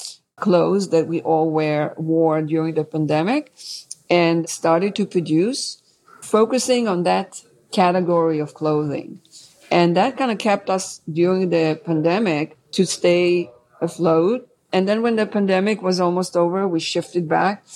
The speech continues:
and actually went all the way to the other extreme and started to do the most luxurious clothes and the most ornamented, inspiring clothes, because I think after all of us were wearing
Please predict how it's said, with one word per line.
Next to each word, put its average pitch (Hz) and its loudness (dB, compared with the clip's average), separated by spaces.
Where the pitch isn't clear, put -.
and 175 2
actually 185 0
went 175 -2
all 226 4
the 269 0
way 208 -4
to 185 -4
the 185 2
other 180 2
extreme 180 -2
and 165 0
started 175 0
to 185 -2
do 175 0
the 165 -2
most 160 -2
luxurious 170 0
clothes 160 -4
and 170 2
the 170 2
most 165 -2
ornamented, 170 0
inspiring 170 0
clothes, 180 -2
because 165 -2
I 165 0
think 170 -2
after 165 0
all 165 0
of 165 -2
us 180 -4
were 175 0
wearing 160 0